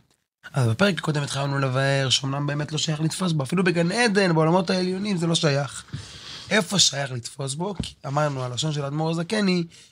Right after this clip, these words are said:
כאשר תפיסה בהן, איפה? איפה שהוא מתלבש בתורתו ומצוותיה. בתורה והמצוות, הקדוש ברוך הוא הוריד את עצמו, כמו שאמרנו במשל של המים בפרק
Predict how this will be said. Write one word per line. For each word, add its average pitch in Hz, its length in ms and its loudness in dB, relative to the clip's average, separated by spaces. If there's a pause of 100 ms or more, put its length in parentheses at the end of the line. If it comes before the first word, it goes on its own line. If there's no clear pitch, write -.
(160)
כאשר 135 380 0
תפיסה 208 640 2
בהן, 131 440 -2
איפה? 202 380 -4 (1000)
איפה 143 240 0
שהוא 139 160 0
מתלבש 170 540 2
בתורתו 160 480 0
ומצוותיה. 147 540 -2
בתורה 131 600 2 (200)
והמצוות, 151 720 -4 (360)
הקדוש 175 280 0
ברוך 175 220 0
הוא 143 280 -2
הוריד 175 380 2
את 175 120 -2
עצמו, 151 320 -2
כמו 147 140 -4
שאמרנו 147 340 -2
במשל 135 400 -4
של 143 200 -6
המים 180 420 2
בפרק 156 320 -4